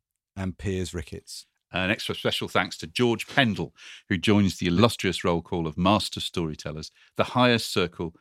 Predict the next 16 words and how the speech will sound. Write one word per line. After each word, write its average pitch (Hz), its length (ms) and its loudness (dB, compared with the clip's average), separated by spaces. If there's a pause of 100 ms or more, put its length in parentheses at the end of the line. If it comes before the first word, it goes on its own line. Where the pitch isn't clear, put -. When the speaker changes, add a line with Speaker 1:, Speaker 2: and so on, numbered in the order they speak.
(140)
Speaker 2:
in 90 140 -4
the 85 80 -4
Backlisted - 560 -6
firmament, 76 400 -6 (600)
who, 95 80 -4
as 82 80 -4
well 101 120 4
as 95 120 0
earning 92 260 2
our 87 80 0
eternal 87 320 -2
thanks, 85 360 -4
will 76 80 -18
be 80 60 -10
treated - 300 -8
to 78 220 -8